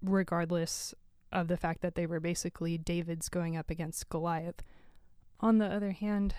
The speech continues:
having such a high standard of proof in a slander or libel case against a journalist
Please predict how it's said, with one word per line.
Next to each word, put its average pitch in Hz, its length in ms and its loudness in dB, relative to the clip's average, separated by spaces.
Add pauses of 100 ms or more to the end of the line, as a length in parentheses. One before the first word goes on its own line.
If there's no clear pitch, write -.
having 208 340 2
such - 260 0
a 185 100 -2
high 180 680 0
standard 180 520 4
of 170 140 -4
proof 185 520 0 (760)
in 196 180 0
a 170 360 -4 (120)
slander 175 560 0
or 175 80 0
libel 180 360 2
case 170 360 -4
against 170 380 -2
a 165 60 -2
journalist 165 800 -4